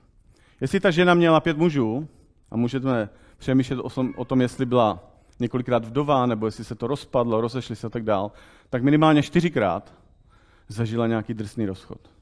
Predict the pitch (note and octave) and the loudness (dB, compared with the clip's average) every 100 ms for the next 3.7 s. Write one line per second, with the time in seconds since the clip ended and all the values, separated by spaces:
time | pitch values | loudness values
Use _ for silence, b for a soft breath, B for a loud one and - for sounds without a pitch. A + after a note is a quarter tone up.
0 | _ _ _ _ _ _ _ _ - G2 | _ _ _ _ _ _ _ _ -12 -8
1 | G2+ G#2 G2+ - G#2 - G2+ G#2+ G#2 G2+ | -6 -4 -6 -8 -12 -12 -10 -6 -6 -6
2 | G#2+ G#2+ A2 G#2 G#2 G#2 G#2 G2+ G#2 G#2+ | -8 -8 -6 -4 -2 -2 -4 -6 -8 -4
3 | G#2+ G#2+ G#2 G2+ G#2+ G#2+ G#2 | -2 -2 -2 -2 -2 -2 -2